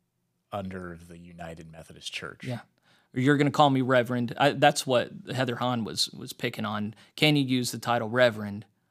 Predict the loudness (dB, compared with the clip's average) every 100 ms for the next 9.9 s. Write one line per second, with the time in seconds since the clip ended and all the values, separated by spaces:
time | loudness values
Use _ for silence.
0 | _ _ _ -8 -6 -4 -6 -10 -16 _
1 | _ _ _ _ -10 -8 -8 -8 -10 _
2 | _ _ _ _ _ -8 -6 -4 -4 -6
3 | -6 -6 -6 -6 -8 -8 -10 -10 -10 -6
4 | -8 -6 2 4 4 2 0 2 2 0
5 | -6 -10 -8 -6 -6 -8 -8 -4 -4 -6
6 | -4 -2 -2 -6 -6 -4 -2 0 -2 -2
7 | -8 -20 -8 2 4 6 4 2 2 2
8 | 2 0 -2 -6 -6 -6 0 0 0 -2
9 | -6 -4 -6 -8 -8 -8 -8 -8